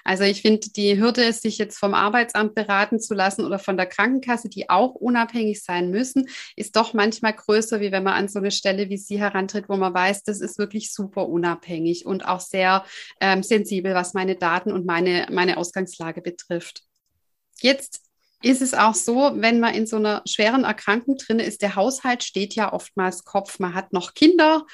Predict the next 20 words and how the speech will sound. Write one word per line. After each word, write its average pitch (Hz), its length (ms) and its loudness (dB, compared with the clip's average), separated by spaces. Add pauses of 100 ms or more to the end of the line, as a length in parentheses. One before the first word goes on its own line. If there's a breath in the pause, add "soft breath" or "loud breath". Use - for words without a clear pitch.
(260 loud breath)
und, 214 420 0
ähm, 190 220 0
das 202 180 -4
sollte 202 300 2
alles 190 260 -2
zu - 180 -6
Hause 190 280 0
laufen. 202 480 0 (600 loud breath)
Frau - 220 0
Moll, 202 300 2
was 196 180 0
mache 190 240 -2
ich - 160 -8
denn? 180 380 0 (180 soft breath)
Gibt's - 240 -8
da 196 180 2
irgendeine 196 540 0
Art 175 200 0
der 208 80 -2
Unterstützung? 175 880 -4